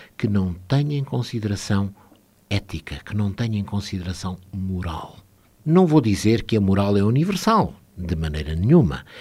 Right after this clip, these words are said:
Ela estará dependente dos meus próprios valores, das minhas experiências, da minha cultura e de muitas outras coisas. Mas que não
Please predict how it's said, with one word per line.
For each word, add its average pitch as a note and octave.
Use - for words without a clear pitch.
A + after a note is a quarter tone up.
Ela G2
estará F#2+
dependente F2+
dos D#2+
meus G2+
próprios D#2
valores, G#2+
das G#2
minhas G2+
experiências, C#3
da G#2
minha F#2+
cultura B2+
e A2
de G2
muitas C#3
outras C3
coisas. -
Mas G#2
que A2
não F#2+